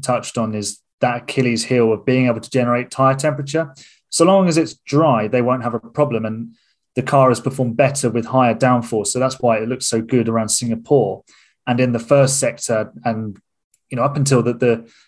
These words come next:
the hairpin, uh, the Kobayashi hairpin,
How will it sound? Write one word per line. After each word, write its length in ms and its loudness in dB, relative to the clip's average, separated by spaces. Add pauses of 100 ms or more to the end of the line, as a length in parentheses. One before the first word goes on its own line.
(180)
the 80 0
hairpin, 600 0 (880)
uh, 60 -6
the 100 -10
Kobayashi 600 2
hairpin, 440 -6